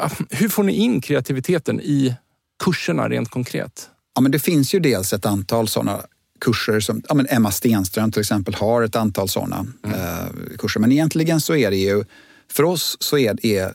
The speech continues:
Speaker 2: eh, målet, det är att öka egentligen typerna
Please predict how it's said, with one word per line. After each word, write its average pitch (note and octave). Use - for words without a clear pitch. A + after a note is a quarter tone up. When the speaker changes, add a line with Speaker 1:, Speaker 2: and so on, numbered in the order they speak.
Speaker 2:
eh, G#2
målet, C3
det B2
är G#2
att -
öka A#2
egentligen F#2
typerna D3+